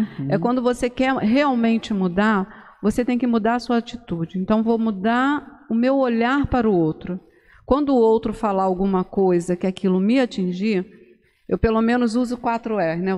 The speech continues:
Speaker 2: O P, o quatro R.
Speaker 1: Já que você falou, tem um
Speaker 2: <laughs>
Speaker 1: monte
Speaker 2: Que
Speaker 1: de
Speaker 2: você
Speaker 1: gente,
Speaker 2: vai ter que
Speaker 1: <laughs>
Speaker 2: repetir
Speaker 1: tem um monte de
Speaker 2: isso aí.
Speaker 1: gente perguntando aqui, pedindo pra repetir. Então vamos
Speaker 2: Então
Speaker 1: lá.
Speaker 2: é passo a
Speaker 1: É,
Speaker 2: passo,
Speaker 1: é,
Speaker 2: é isso aí,
Speaker 1: é,
Speaker 2: passo
Speaker 1: é,
Speaker 2: a
Speaker 1: é o nosso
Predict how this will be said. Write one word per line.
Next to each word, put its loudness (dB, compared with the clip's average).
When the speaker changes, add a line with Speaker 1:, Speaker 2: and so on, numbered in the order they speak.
Speaker 2:
O -4
P, 4
o 2
quatro -2
R. -2
Speaker 1:
Já 4
que -8
você -2
falou, -2
tem 2
um 0
Speaker 2:
<laughs> 2
Speaker 1:
monte 4
Speaker 2:
Que 0
Speaker 1:
de 0
Speaker 2:
você 4
Speaker 1:
gente, 4
Speaker 2:
vai 0
ter 4
que 2
Speaker 1:
<laughs> -
Speaker 2:
repetir 0
Speaker 1:
tem 6
um 6
monte 6
de 4
Speaker 2:
isso 4
aí. 2
Speaker 1:
gente 2
perguntando 2
aqui, 0
pedindo 2
pra 2
repetir. 2
Então 4
vamos 4
Speaker 2:
Então 6
Speaker 1:
lá. 6
Speaker 2:
é -2
passo 0
a 2
Speaker 1:
É, 2
Speaker 2:
passo, 4
Speaker 1:
é, 4
Speaker 2:
é 6
isso 2
aí, 4
Speaker 1:
é, 2
Speaker 2:
passo 2
Speaker 1:
é, 4
Speaker 2:
a 0
Speaker 1:
é 2
o 6
nosso 4